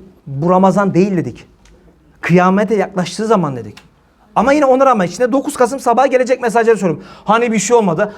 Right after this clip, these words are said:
hani bir şey olacaktı. Arkadaş biz tedbirimizi alalım, biz dualarımızı yapalım,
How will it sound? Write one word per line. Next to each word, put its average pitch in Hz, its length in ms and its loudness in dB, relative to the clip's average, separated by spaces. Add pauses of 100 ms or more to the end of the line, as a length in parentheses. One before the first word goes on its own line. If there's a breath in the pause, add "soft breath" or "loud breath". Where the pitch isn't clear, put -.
hani 233 240 0
bir 233 40 -4
şey 247 120 0
olacaktı. 185 260 0
Arkadaş 190 380 0
biz 202 180 -6
tedbirimizi 202 500 0
alalım, 233 360 2 (220 loud breath)
biz 196 280 -2
dualarımızı 208 440 2
yapalım, 220 380 0